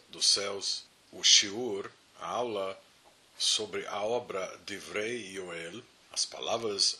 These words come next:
de Joel, de minha autoria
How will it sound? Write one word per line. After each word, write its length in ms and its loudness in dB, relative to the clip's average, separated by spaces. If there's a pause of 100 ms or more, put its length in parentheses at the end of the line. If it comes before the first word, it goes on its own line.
de 280 -8
Joel, 600 -6 (720)
de 120 -12
minha 280 -12
autoria 720 -8